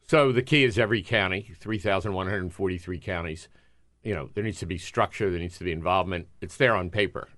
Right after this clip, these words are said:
There are precinct chairs, there are county chairs. But, uh, the real reality of the D N C is it's been run by the White House for the last eight years.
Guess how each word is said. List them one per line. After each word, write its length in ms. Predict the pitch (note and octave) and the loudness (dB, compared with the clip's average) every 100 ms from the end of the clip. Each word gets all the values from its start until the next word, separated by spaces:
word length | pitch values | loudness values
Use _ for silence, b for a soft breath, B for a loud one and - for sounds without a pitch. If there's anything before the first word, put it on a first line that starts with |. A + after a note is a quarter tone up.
| _ | _
There 120 | D#2+ | -8
are 40 | D#2+ | -8
precinct 480 | - F#2+ - F2 | -8 -8 -6 -8
chairs, 440 | - F#2 E2+ D2+ - | -6 -4 -4 -6 -8
there 140 | D2+ | -10
are 180 | D2 - _ _ | -10 -14 _ _
county 280 | - F2 F2 | -6 -6 -4
chairs. 460 | E2 F2 E2+ D2+ - _ _ _ _ _ - | -6 -6 -6 -8 -16 _ _ _ _ _ -4
But, 220 | E2+ D#2+ - - | -4 -4 -12 -6
uh, 340 | F#2 E2 D2 C#2+ | -4 -4 -6 -4
the 100 | G#2 | 2
real 160 | B2+ | 2
reality 460 | A2 G#2 G#2 G#2 F#2 | 4 4 4 4 2
of 40 | F2 | -2
the 60 | |
D 180 | E2 F2+ | -2 -2
N 120 | F2+ | -4
C 200 | - G2 | -4 -4
is 160 | F2+ F2 | -4 -6
it's 140 | E2 | -10
been 140 | G2 F2+ | -8 -4
run 140 | F#2+ | -2
by 100 | F2 | 0
the 100 | F2 | 0
White 200 | E2+ F2 | 0 -2
House 260 | F2+ D#2+ - | -2 -4 -6
for 120 | - | -10
the 60 | E2 | -6
last 300 | E2 E2 - | -4 -6 -6
eight 160 | E2 | -6
years. 400 | - D#2+ D#2+ - | -4 -6 -8 -12